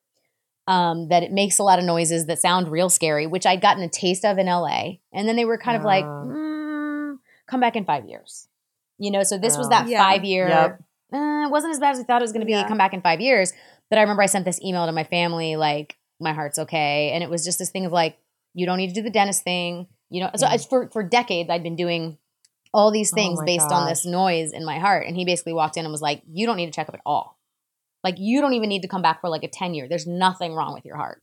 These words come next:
Speaker 3: That's
Speaker 2: That's
Speaker 3: amazing.
Speaker 1: But I went from thinking I
Speaker 2: awesome.
Speaker 1: was gonna have open heart surgery with a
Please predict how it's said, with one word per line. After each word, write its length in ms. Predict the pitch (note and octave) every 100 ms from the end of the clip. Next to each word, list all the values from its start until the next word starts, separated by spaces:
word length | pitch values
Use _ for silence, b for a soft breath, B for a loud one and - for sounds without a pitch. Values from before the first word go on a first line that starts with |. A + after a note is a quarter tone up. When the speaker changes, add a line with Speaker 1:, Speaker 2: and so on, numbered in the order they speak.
| G3
Speaker 3:
That's 260 | G#3 G#3+
Speaker 2:
That's 40 | G3+
Speaker 3:
amazing. 260 | E3+ F#3
Speaker 1:
But 120 | F#3+ G#3
I 80 |
went 200 | G#3 A3+
from 120 | A3+ G#3
thinking 240 | G3+ F#3
I 40 | F3
Speaker 2:
awesome. 40 |
Speaker 1:
was 80 | D#3
gonna 120 | F3
have 180 | E3+ E3 -
open 200 | F3 F3
heart 160 | E3+ D#3+
surgery 500 | G3+ F#3 E3 E3 D#3
with 200 | - E3
a 260 | E3+ D#3+ D#3